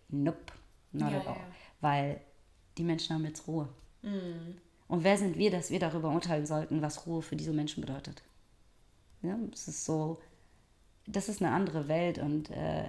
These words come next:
Speaker 1: da kommt auch wieder diese leicht westliche Arroganz zu sagen,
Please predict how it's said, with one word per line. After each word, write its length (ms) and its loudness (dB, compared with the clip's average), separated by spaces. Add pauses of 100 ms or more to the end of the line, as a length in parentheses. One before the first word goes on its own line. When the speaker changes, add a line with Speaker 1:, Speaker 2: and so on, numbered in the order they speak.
Speaker 1:
da 220 4
kommt 260 -2
auch 160 -2
wieder 220 0
diese 480 0 (320)
leicht 280 0
westliche 460 -4
Arroganz 640 -2
zu 140 -2
sagen, 460 4